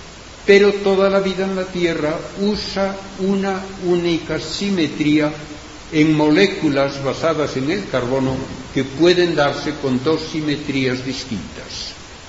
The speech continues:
Cuando se hacen esas moléculas en el laboratorio, se producen cantidades iguales de ambas simetrías, lo que llamamos una mezcla racémica, pero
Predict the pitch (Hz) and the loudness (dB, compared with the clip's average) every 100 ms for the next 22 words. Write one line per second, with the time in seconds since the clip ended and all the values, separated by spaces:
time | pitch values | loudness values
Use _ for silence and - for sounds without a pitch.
0 | - - - - - 135 135 131 131 131 | -18 -18 -18 -20 -6 0 2 2 2 4
1 | 151 185 175 156 151 160 139 147 139 139 | 4 4 2 2 2 0 0 4 4 4
2 | 123 113 131 123 123 123 127 127 185 196 | 0 0 0 2 2 4 2 4 4 4
3 | 196 185 147 - 131 147 156 170 156 143 | 4 2 0 0 2 2 4 2 4 2
4 | 131 139 131 147 147 - 151 135 135 131 | 2 2 4 4 2 0 2 4 4 4
5 | 123 127 127 127 123 139 123 123 110 80 | 2 2 2 0 -2 -2 -2 -2 -4 -4
6 | - - - - - - - - - - | -8 -10 -12 -14 -18 -18 -18 -18 -18 -18
7 | - - 107 120 113 120 131 131 127 131 | -18 -12 -8 -2 0 2 2 0 -2 -2
8 | 120 127 123 131 123 120 117 135 120 92 | 0 0 -2 -2 0 0 0 2 2 0
9 | - 67 - - - - - - - - | -6 -12 -14 -18 -18 -20 -20 -20 -20 4
10 | 147 143 | 6 8